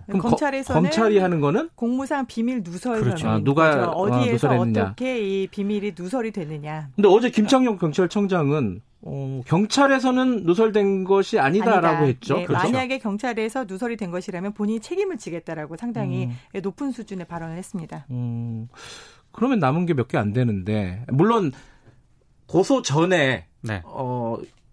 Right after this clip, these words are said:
Speaker 1: 그 사실이 알려졌을 가능성도 있긴 해요. 그죠?
Speaker 3: 그렇죠. 가능성으로
Speaker 1: 어.
Speaker 3: 남겨둬야겠죠.
Speaker 1: 네,
Speaker 3: 예.
Speaker 1: 그러니까 여러 가지 가능성이 있는데 어찌됐든 간에 경찰은 일단 아니다라고 공식적으로 얘기는 했고
Speaker 3: 확실하게 입장을 밝히고
Speaker 1: 예.
Speaker 3: 있습니다.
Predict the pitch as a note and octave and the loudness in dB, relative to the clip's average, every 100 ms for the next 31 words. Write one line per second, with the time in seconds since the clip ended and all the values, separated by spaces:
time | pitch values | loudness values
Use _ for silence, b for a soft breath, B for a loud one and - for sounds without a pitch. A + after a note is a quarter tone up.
0 | _ D#3 D#3 C#3+ G#3 G#3 D3 C#3 G#3 G3 | _ -2 -2 -2 -4 0 4 6 4 2
1 | - C3+ C#3+ A3+ F#3 A2+ - F3+ A#3 D3 | 0 0 2 0 -2 -2 0 2 4 2
2 | F#3+ C#3 B2+ B2+ A#3+ D3 C3 A#2+ B2+ F3+ | 2 0 0 0 -2 -8 -4 0 2 2
3 | F#3+ F3+ D#3 A#2+ C#3 C#3+ G2+ G2 F#2 A2 | 2 0 -2 -4 -4 -6 -6 -8 -4 -2
4 | A#2 A2+ A2 G#2 A#2 A#2+ - - _ - | 0 0 -2 -4 -4 -4 -10 -20 _ -6
5 | A#2+ D#3 E3 D3+ B2 C3 D#3 E3+ A#2+ G2+ | -2 0 0 0 -2 -2 -2 -4 -4 -4
6 | G2+ G2 D3+ G#2+ B B - A#2 F3+ E3 | -6 -6 -6 -8 B B -8 -4 0 0
7 | - E3 C#3 C#3+ D3 C3+ C#3+ G3 G3 G#3 | 0 -4 0 0 2 0 2 2 2 2
8 | C#3+ F3+ C3+ A2+ E3 G3 F3+ D3+ A2+ A2+ | 2 2 2 2 4 4 6 4 2 -2
9 | C3+ C#3+ F3 C3+ A#2+ A#2 C3 E3 - - | -2 0 0 2 2 2 0 -2 -4 -2
10 | A#2 A#2 A3 F3+ C#3+ C3 C#3 - G#2 B2+ | 0 2 2 0 -2 -6 -8 -4 0 2
11 | A#2+ A2 G#2 G#2 A2 | 2 0 -4 -8 -10